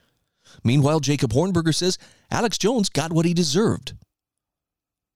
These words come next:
Both of these guys are pretty staunch advocates for freedom, so who's right? Let me start, uh, with, with, let's start with Jacob Hornberger's take. He says, "Whatever one might think about Alex Jones, it's difficult for me to understand how anyone can question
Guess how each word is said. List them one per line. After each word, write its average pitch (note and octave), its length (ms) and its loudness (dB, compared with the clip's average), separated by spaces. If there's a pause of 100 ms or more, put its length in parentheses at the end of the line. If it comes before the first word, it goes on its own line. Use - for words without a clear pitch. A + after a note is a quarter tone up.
(240)
Both F#3+ 180 2
of D#4+ 60 2
these C#4+ 160 2
guys F#3 240 0
are D3 60 0
pretty F3 220 0
staunch D3 440 0
advocates B2+ 400 -2
for A2 140 -4
freedom, D3 320 0
so G#2+ 160 -2 (540)
who's A3+ 280 0
right? C#3 500 -2 (1300)
Let F3+ 140 -2
me C#4+ 80 0
start, F#3 440 -2
uh, A#2+ 220 2
with, A#2 220 0
with, A2+ 480 -4 (1400)
let's E3 160 -2
start E3 180 0
with A#2+ 120 0
Jacob A#2 300 0
Hornberger's G2+ 540 0
take. - 320 -8 (1120)
He D3+ 80 0
says, D3 180 -2
"Whatever A3 300 2
one G#3+ 160 4
might E3+ 180 2
think D3 200 0
about C#3 180 0
Alex B2 260 0
Jones, B2 320 0
it's - 140 -8
difficult E3+ 500 -2
for D3 220 -2
me B2+ 140 0
to A#2+ 100 0
understand A2 440 0
how G#2 120 0
anyone D#3+ 260 0
can F#3+ 160 -2
question F3 520 -2